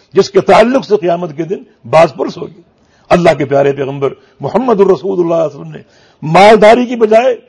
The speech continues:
فقر کی زندگی کو ترجیح دی۔ رسول اللہ صلی اللہ علیہ وسلم نے ارشاد فرمایا، "ما احب ان احدا لی ذهبا"، میں یہ چاہتا ہی نہیں کہ احد پہاڑ میرے لیے سونا بن جائے، میں چاہتا ہی نہیں۔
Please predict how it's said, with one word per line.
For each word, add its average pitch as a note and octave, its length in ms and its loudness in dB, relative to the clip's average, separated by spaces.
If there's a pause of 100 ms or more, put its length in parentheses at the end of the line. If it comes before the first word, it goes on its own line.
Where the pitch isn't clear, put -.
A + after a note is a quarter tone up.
(320)
فقر D4 360 2
کی C#4+ 120 -4
زندگی B3+ 440 -4
کو A3+ 100 0
ترجیح A3+ 440 -4
دی۔ G#3 140 -10 (500)
رسول - 200 -6
اللہ C4+ 40 0
صلی A3+ 100 -4
اللہ G#3 120 2
علیہ G3+ 80 4
وسلم F#3+ 220 -6
نے F#3 60 -10
ارشاد F3 320 -8
فرمایا، D#3+ 340 -4 (400)
"ما E3 160 2
احب B3+ 480 4 (420)
ان G#3 200 0
احدا F#3+ 380 0 (120)
لی E3+ 100 -4
ذهبا"، E3 400 -4 (400)
میں D#3+ 160 -4
یہ C4+ 100 -2
چاہتا B3+ 480 2
ہی D#4+ 40 2
نہیں A#3 220 -4 (420)
کہ F#4+ 100 -2
احد D4+ 300 4
پہاڑ A#3+ 300 4
میرے A3 240 0
لیے G#3+ 180 -2
سونا E3 320 -8
بن A#2+ 180 -14
جائے، C3 160 -20 (520)
میں A#3 120 -4
چاہتا C#4+ 340 2
ہی C4 60 2
نہیں۔ - 200 -20